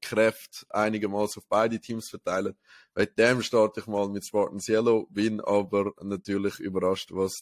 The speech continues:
der Only Dimes mit seiner Crew dort macht. Dann sind bei mir Barbarians auf,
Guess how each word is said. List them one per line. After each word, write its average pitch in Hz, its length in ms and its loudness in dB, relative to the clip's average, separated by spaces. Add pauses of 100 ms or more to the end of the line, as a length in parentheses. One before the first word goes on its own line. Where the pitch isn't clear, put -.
der 92 240 0
Only 95 340 -2
Dimes 92 380 0
mit 92 120 -8
seiner 90 300 -6
Crew 95 300 -6
dort 92 280 -6
macht. 120 300 0 (680)
Dann 143 460 2 (120)
sind 123 560 -2
bei 123 100 -4
mir 131 300 0 (100)
Barbarians 135 1040 2 (920)
auf, 131 380 -2